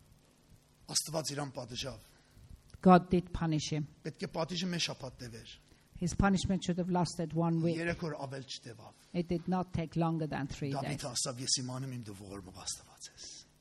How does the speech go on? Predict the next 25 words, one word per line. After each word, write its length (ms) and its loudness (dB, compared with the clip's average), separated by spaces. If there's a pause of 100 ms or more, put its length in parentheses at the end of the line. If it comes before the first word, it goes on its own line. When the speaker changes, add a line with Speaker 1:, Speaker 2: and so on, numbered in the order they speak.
(120)
Speaker 2:
David 320 6
said 260 -2
that, 200 -2
"I 120 4
know 200 4
you 200 6
are 80 2
a 40 0
merciful 640 0
God." 180 4
Speaker 1:
Իմանում 300 6
եմ, 120 6
որ 200 4
պետք 200 2
է 120 4
ինձի 220 2 (100)
պատժիր, 560 2 (440)
և 120 4
պետք 240 2
է 80 6
յոթ 360 4
օր 160 2
ես 220 4
պետք 240 -4
է 60 -2